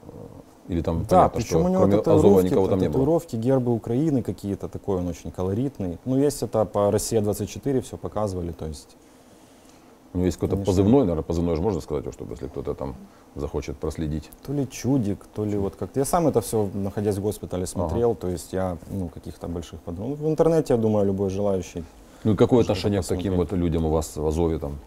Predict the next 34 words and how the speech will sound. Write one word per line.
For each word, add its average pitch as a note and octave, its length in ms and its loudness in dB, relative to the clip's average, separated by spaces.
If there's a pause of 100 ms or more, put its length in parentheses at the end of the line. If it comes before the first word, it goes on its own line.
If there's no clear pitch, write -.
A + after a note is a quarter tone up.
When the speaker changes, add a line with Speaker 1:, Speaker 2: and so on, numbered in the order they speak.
(120)
Speaker 1:
может, D2 240 -10
у D#2+ 40 -2
вас D2 180 -4
лично C#2 240 -10
вот, B1+ 100 -10 (1000)
что - 300 -8 (400)
о - 60 -10
нём? D2 220 -6 (120)
Speaker 2:
Ну, C3 140 0
в C3+ 40 4
основном, G3 320 0
конечно, F3+ 380 0
это D3+ 200 -2
нехорошее D3 540 0
отнош-, F#2 300 -8
ну, G2+ 340 -2 (560)
парни G2 400 -2
удивлены. G2+ 640 -2 (1000)
Но C3 480 6 (800)
никто B2+ 320 0
не D#3+ 80 4
знает, C#3+ 260 2
при C#3 100 -2
каких - 280 -8
обстоятельствах A2 600 -2
он G2+ 80 -4
туда F#2+ 200 0
попал. E2+ 520 -2
То E2+ 100 -6
есть, - 300 -10
э, F2+ 240 -2
я A#2+ 120 2
слышал, C#3+ 420 0
что, A2 540 2